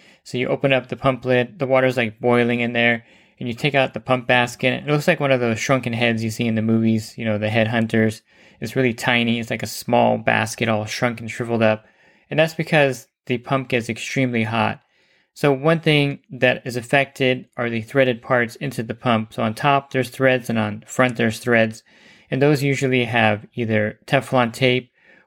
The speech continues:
or maybe use a joint stick on there to seal it. And when the pump gets that hot,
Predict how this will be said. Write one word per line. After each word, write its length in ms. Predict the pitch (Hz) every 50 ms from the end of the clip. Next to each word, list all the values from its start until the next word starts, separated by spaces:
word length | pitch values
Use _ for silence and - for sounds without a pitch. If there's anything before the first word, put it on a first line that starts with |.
| -
or 100 | - 123
maybe 280 | 117 123 123 117 120 120
use 400 | 120 113 135 123 117 117 110 110
a 60 | 113
joint 340 | 104 - 120 117 117 117 110
stick 420 | - - - 123 117 113 113 _ _ _ _ _ _ _ _ _ -
on 220 | 127 113 113 110
there 180 | 113 110 110 107
to 100 | 107 104
seal 380 | - - - 127 120 120 113
it. 220 | 113 113 110 113 _ _ _ _ _ _ _ _ _ -
And 280 | 131 123 117 117 113
when 120 | 123 123 117
the 100 | 120 117
pump 260 | - 147 143 139 -
gets 200 | 139 123 110 -
that 200 | 139 123 117 110
hot, 380 | 110 139 135 131 127 - _